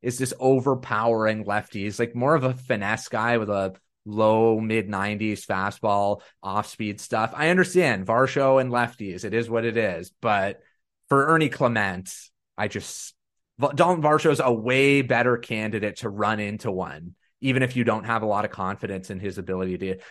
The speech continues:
to put forth a great at bat against a lefty. You know, a mistake is made. I trust Dalton Varsho to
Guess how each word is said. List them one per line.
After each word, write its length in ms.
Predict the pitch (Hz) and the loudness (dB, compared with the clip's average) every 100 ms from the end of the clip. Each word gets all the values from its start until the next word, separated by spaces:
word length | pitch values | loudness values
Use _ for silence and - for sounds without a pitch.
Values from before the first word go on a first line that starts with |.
| _ - | _ -18
to 80 | |
put 200 | - 110 | -6 -6
forth 320 | - 110 104 110 | -4 -2 -2 -2
a 60 | |
great 320 | 92 95 98 | -6 -4 -2
at 180 | 95 - | -4 -6
bat 300 | 95 90 104 | -6 -2 -2
against 260 | 110 113 117 | -4 -6 -4
a 40 | |
lefty. 420 | 107 110 135 139 - - _ _ - | -4 -2 -2 -4 -6 -20 _ _ -2
You 60 | |
know, 220 | 127 117 113 | 0 0 0
a 80 | 123 | -4
mistake 460 | 120 - 147 131 | -2 2 2 4
is 120 | 143 | 2
made. 240 | 113 113 113 | 2 2 2
I 100 | 107 | 0
trust 360 | - 117 107 | 0 0 2
Dalton 300 | - 110 104 | 2 0 0
Varsho 360 | 104 98 - 104 | 0 0 2 0
to 200 | 92 | 0